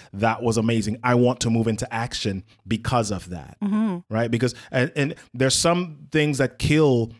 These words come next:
Speaker 1: speeches in that a speaker might do a very good job of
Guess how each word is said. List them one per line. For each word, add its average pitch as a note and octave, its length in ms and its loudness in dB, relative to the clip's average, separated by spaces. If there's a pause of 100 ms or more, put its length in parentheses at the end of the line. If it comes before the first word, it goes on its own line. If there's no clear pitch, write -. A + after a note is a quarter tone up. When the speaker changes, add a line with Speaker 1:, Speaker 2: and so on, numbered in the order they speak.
(120)
Speaker 1:
speeches A2+ 720 0 (180)
in B2 160 0
that A#2 260 0 (160)
a A#2 100 -2
speaker F3 460 2 (140)
might C3+ 260 2
do D#3 120 4
a B2+ 60 4
very B2+ 380 0
good E3 180 2
job C3+ 440 2
of G#2+ 120 -4